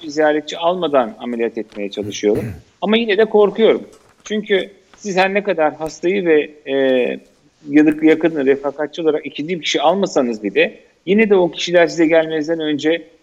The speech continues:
Speaker 1: e, hastalıklı olabilirler. Testleri gene negatif çıkabilir. Veya o sırada sizin hastanenizin personelinden kapabilirler. Ya da taburcu olduktan sonra o kırılgan dönemde,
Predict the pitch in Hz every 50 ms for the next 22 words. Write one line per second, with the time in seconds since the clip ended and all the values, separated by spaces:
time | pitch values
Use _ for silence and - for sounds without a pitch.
0 | _ _ - 139 143 143 143 143 135 131 131 143 147 143 - 160 147 147 147 156
1 | 160 151 139 143 139 135 135 160 175 156 139 127 113 - - 131 120 - - 147
2 | 131 120 107 123 156 185 190 175 156 151 139 - 131 - - - - 131 117 117
3 | 110 127 139 - _ _ _ _ _ _ - 151 165 180 185 180 180 185 180 170
4 | - - 185 175 170 185 185 180 180 - - - - - 143 156 202 208 175 170
5 | 165 - - 175 165 165 160 160 151 180 190 165 - 147 143 135 139 - 151 151
6 | 143 143 147 156 175 180 175 - - - 147 135 131 120 123 110 101 98 104 117
7 | - - _ _ - _ _ _ 143 165 180 196 190 190 170 165 165 185 185 170
8 | 196 196 190 185 180 - - 202 202 190 190 - 185 180 175 175 180 180 180 -
9 | - _ _ _ - 175 160 - - 180 175 180 175 175 196 196 202 196 185 180
10 | 170 151 143 135 127 107 110 131 -